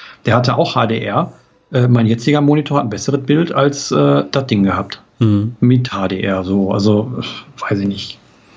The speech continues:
Speaker 2: Ja, das ist so gewisse Dinge, das, äh, ja, also ich erwisch mich auch manchmal in diesem Upgrade-Ding wieder drin zu sein, aber, äh,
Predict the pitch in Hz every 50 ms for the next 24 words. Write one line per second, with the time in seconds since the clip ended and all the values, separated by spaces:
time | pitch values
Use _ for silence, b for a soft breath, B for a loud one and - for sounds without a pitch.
0 | B B B B B B 98 92 92 98 98 101 98 - - - 104 107 104 110
1 | - 117 101 113 110 113 113 110 110 107 104 104 101 98 - - - - 101 101
2 | 98 98 98 98 98 104 104 - _ _ _ _ _ _ _ _ b b b b
3 | b b b b b b b b - 98 92 95 95 95 - - - - - 104
4 | 95 98 95 92 90 92 110 107 98 110 - - 117 101 - - 104 113 120 110
5 | 107 - 113 104 101 101 104 104 104 104 104 101 - - 104 101 104 - - _
6 | _ _ _ _ - - 110 107 110 107 107 110 104 104 95 87 107 104 120 131
7 | - - 117 113 117 110 107 110 113 117 - 73 101 101 107 101 101 101 104 -
8 | - 95 95 95 95 98 101 98